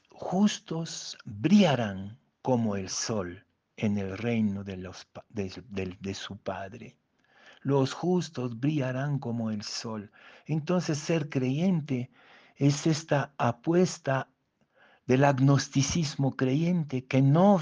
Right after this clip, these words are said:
ve lo que cree, que ve a veces incos-, incluso lo contrario, la, la cizaña, ¿ya? Y sin embargo, apostamos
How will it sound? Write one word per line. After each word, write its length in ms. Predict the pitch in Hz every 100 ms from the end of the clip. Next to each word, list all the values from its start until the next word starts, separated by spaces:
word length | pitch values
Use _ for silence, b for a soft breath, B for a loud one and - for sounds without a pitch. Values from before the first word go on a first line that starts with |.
| 147
ve 260 | 196 233 165
lo 220 | 120 117
que 160 | 117 110
cree, 420 | 135 147 127 123
que 140 | -
ve 180 | 113 127
a 100 | 127
veces 400 | 123 139 143 -
incos-, 500 | 135 120 123 123 - -
incluso 640 | 127 123 - 135 135 127
lo 120 | 117
contrario, 960 | 104 120 131 127 175 202 165 127 135 214 B B B B B _
la, 340 | 98 98 98 95
la 140 | 90
cizaña, 800 | - 113 - 180 180 139 143 165 _ -
¿ya? 220 | 113 143 b b b b -
Y 100 | 110
sin 320 | - 196 190
embargo, 720 | 185 170 165 170 143 143 147 b b b b b b _
apostamos 1300 | 110 127 - 156 147 - 196 208 131 123 - - -